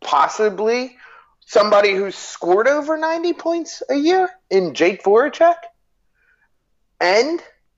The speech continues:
you're gonna stick him with a guy who scored over thirty goals multiple seasons in the N H L.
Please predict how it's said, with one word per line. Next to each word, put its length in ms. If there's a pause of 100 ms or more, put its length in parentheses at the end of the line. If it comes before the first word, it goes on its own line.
(120)
you're 140
gonna 180
stick 260
him 140
with 160
a 40
guy 400 (240)
who 140
scored 840 (480)
over 280
thirty 320
goals 400 (540)
multiple 680
seasons 420
in 140
the 120
N 100
H 240
L. 260